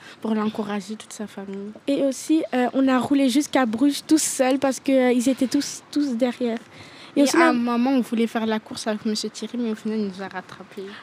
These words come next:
Speaker 2: Ah oui, avec, euh, Monsieur Gilles, il nous avait rejoint le troisième jour parce qu'il devait aller chez sa sœur fêter son, l'anniversaire. Alors, on a fait la course, c'était trop bien. On, on devait,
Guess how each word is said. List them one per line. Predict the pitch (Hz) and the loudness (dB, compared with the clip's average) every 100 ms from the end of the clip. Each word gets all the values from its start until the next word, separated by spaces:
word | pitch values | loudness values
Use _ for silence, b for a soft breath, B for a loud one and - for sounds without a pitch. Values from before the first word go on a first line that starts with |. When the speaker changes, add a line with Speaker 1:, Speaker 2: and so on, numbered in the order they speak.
| - | -4
Speaker 2:
Ah | 262 | -2
oui, | 262 294 - | 0 0 0
avec, | 254 269 - | 0 0 0
euh, | 262 | 2
Monsieur | 262 262 - 277 | 2 2 2 2
Gilles, | 226 269 311 330 | 2 2 2 2
il | 285 | 0
nous | 277 254 | 2 2
avait | 254 262 | 4 2
rejoint | - 262 233 262 277 | 4 2 2 2 4
le | 262 | 2
troisième | - 262 254 254 | 2 0 2 2
jour | 226 269 294 - B B B B B | 2 2 0 -4 B B B B B
parce | - 277 | -2 0
qu'il | 294 | 0
devait | 294 277 | 2 2
aller | 277 277 269 | 2 2 0
chez | 294 | 0
sa | 269 262 | 0 -2
sœur | - 285 | 0 -2
fêter | - 277 269 | 0 -2 -2
son, | - 254 | -2 -2
l'anniversaire. | 262 254 254 254 - - 277 294 - B B B B | 0 0 0 -2 -6 -4 -4 -4 -10 B B B B
Alors, | 254 254 277 - - | -2 0 -2 -4 -2
on | 254 | 0
a | 247 | 0
fait | - 254 | 0 0
la | 240 233 | 0 -2
course, | - 285 - - | -2 -6 -6 -6
c'était | 262 - | -6 -6
trop | - 285 | -6 -4
bien. | 254 247 254 - - - - - | 0 0 -2 -6 -16 -16 -12 0
On, | 285 269 - 254 | 4 4 2 0
on | 285 | 0
devait, | 247 262 269 | -2 -4 -6